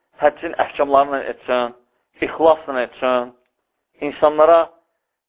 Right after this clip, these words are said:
ehsan eləsən, yəni insanlarla yaxşı davransan, yəni bu cür sən məbrur həcdən, yəni düzgün həccin sayıla bilər və günahların bağışlana bilər.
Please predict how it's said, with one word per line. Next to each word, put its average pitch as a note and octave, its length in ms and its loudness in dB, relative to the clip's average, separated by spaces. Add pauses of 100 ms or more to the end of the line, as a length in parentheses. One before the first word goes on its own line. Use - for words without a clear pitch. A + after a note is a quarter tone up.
(240)
ehsan D3 440 -2
eləsən, A#2+ 560 -4 (220)
yəni B2 260 0
insanlarla C#3+ 460 2
yaxşı C3 320 -2
davransan, A#2+ 680 0 (1120)
yəni C3+ 240 0
bu D#3+ 160 -8
cür E3 240 2 (380)
sən D#3+ 360 0 (120)
məbrur C#3+ 500 -2
həcdən, C#3 540 -2 (1080)
yəni B2+ 220 -6 (420)
düzgün C#3+ 300 -4
həccin D3 360 -2
sayıla C3+ 360 2
bilər A#2 240 2 (880)
və A2+ 100 -10
günahların C3 420 0
bağışlana A#2 380 -2
bilər. G#2+ 300 -2